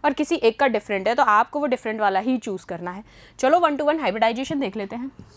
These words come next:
एस एफ फ़ोर के केस में अगर मैं आपसे पूछूँ तो आपने कहा, "मैम, एस पी थ्री डी।" फटाफट, फटाफट निकाल ली होंगी अब तक तो नोटबुक पे आपने।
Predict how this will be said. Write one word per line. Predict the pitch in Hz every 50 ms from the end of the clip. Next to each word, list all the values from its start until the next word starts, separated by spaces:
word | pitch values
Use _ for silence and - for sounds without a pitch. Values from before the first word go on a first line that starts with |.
| - - - - -
एस | 247 -
एफ | 349 320
फ़ोर | - - 330 330 277
के | 339 320
केस | 320 320 302 330
में | 320
अगर | 311 311 302
मैं | 302 302
आपसे | 294 285 - 320
पूछूँ | 269 285 269 - 302
तो | 294
आपने | 285 269 254 262 262 247
कहा, | 269 277 285 330 - - - - - - _ _ -
"मैम, | 240 262 262
एस | 226 220 -
पी | - - 277 269
थ्री | - - 185 165
डी।" | 165 - - - - - - _ _ _ _ _ _ _ _ - - - - _ _ _ - _ _ _ _ - -
फटाफट, | - 240 - 254 254 240
फटाफट | 269 254 269 269 294 262
निकाल | 254 254 254 254 269 285
ली | 320
होंगी | 339 320 320
अब | 330 320 -
तक | 311
तो | 277 - 302
नोटबुक | 277 277 247 233 277 240
पे | - 277
आपने। | 262 262 - 262